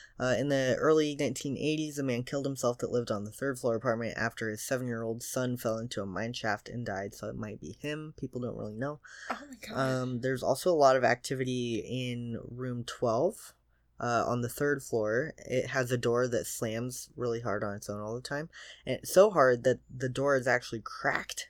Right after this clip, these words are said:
Speaker 1: from the force of it hitting.
Speaker 2: What?
Speaker 1: Um, it's worth noting a suicide took place in that room, and several people complain of being scratched there. Um, into, when they are scratched, it, it comes in threes.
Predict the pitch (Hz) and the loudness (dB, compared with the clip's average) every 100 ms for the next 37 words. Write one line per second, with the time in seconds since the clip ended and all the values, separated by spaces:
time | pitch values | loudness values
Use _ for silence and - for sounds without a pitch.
0 | _ - 135 123 110 - 123 98 - 104 | _ -4 -2 -2 -8 -2 -2 -2 -4 -8
1 | - - - 95 98 123 - - - - | -8 -8 -8 -8 -10 -14 -16 -20 -20 -20
2 | - _ - 113 101 104 - _ - 131 | -20 _ -8 -6 -6 -10 -12 _ -10 -8
3 | - 135 131 143 131 120 110 - - 170 | -2 -2 2 4 4 2 -2 -4 -2 -2
4 | - 127 127 127 139 120 - 131 127 117 | 2 0 0 -4 -2 -2 -2 -2 0 0
5 | 107 107 101 82 113 - 123 127 - 127 | -2 -4 -4 -6 -6 -4 -2 -2 -4 -6
6 | 120 - 117 - 110 110 104 113 110 98 | -4 -4 -8 -6 -6 -4 -6 -6 -8 -6
7 | - - 95 78 - - - - 113 101 | -10 -4 0 0 -2 -8 -12 -12 -6 -6
8 | - 117 - - - - - 113 113 - | -4 -6 -10 -18 -18 -14 -6 -4 -4 -4
9 | 123 123 - - _ _ - 131 123 113 | -4 -2 -2 -6 _ _ -2 0 2 4
10 | 131 135 - 120 117 113 95 - 110 - | 6 6 4 2 2 -2 -10 -8 -8 -4
11 | 120 107 104 - 113 95 - - - | -6 -4 -8 -8 -8 -8 -10 -14 -14